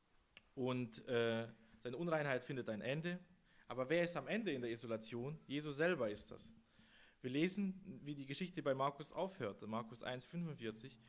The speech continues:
Der Aussätzige ging fort und fing an, viel davon zu reden und die Geschichte bekannt zu machen, sodass Jesus hinfort nicht mehr öffentlich in eine Stadt gehen konnte, sondern er war draußen in einsamen Orten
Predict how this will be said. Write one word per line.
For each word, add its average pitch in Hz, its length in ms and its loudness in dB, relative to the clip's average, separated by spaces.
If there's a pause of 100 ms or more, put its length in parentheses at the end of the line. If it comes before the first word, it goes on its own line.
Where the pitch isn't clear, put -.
(240)
Der 82 100 -2
Aussätzige 147 380 0
ging 113 140 -4
fort 160 320 -2
und 139 100 -6
fing 123 180 -6
an, 143 180 0
viel 135 180 -6
davon 110 280 -2
zu 117 120 -8
reden 160 260 0
und 123 80 -4
die 110 100 -6
Geschichte 120 380 -8
bekannt 120 380 -6
zu 156 120 -10
machen, 156 300 -6 (680)
sodass 127 360 0
Jesus 151 260 0
hinfort 127 420 0
nicht 190 200 0
mehr 170 140 2
öffentlich 151 520 0
in 117 100 -6
eine 127 220 -2
Stadt 151 340 2
gehen 113 300 -2
konnte, 147 440 -2 (720)
sondern 131 260 -2
er 127 100 0
war 123 140 4
draußen 139 500 4
in - 120 -4
einsamen 143 480 -2
Orten 117 520 0